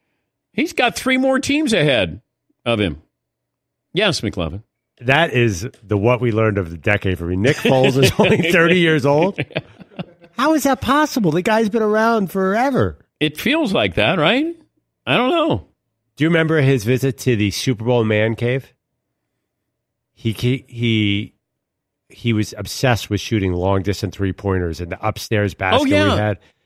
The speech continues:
Speaker 2: And he's a huge guy.
Speaker 1: Was that in New York?
Speaker 2: I think New Orleans.
Speaker 1: Or Nor-, oh, New Orleans.
Speaker 2: Yeah,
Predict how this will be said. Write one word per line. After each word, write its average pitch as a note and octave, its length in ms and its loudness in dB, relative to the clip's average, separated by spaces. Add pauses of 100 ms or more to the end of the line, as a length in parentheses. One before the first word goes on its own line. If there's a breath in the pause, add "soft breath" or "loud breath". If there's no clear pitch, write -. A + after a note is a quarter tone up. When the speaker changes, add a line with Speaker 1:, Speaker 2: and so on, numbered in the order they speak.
(120)
Speaker 2:
And A2 100 2
he's E3 120 2
a C3 40 0
huge G#2+ 600 -2
guy. D#2 360 -6 (640)
Speaker 1:
Was A#2+ 280 -4
that F3 340 -2
in D3+ 460 -2 (760)
New B2+ 240 -2
York? D3+ 640 -4
Speaker 2:
I B2+ 60 2
think F#3 240 -2
New E3 140 2
Orleans. G#2 460 -2
Speaker 1:
Or A#2 80 -4
Nor-, A#2 360 -2
oh, F#2 180 -4
New D#2+ 160 -6
Orleans. D#2 400 -10
Speaker 2:
Yeah, G#2 260 0